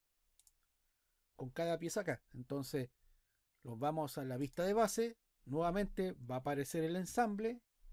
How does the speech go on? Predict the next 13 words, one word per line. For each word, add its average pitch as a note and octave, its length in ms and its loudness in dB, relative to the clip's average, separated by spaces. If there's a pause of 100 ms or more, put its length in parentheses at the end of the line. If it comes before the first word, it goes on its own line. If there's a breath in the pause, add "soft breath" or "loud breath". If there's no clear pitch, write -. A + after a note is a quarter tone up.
(160)
Nuevamente E3+ 680 0
lo D#3 120 -2
colocamos C#3+ 540 -4
en C#3+ 60 -6
una C#3 160 -4
vista D3+ 340 0
derecha. G#3+ 560 2 (1400)
Ahí C3 400 -6
está C#3 540 -2
uno C#3+ 200 -2
es F3+ 100 -2
a G3 40 4
dos. A3 420 2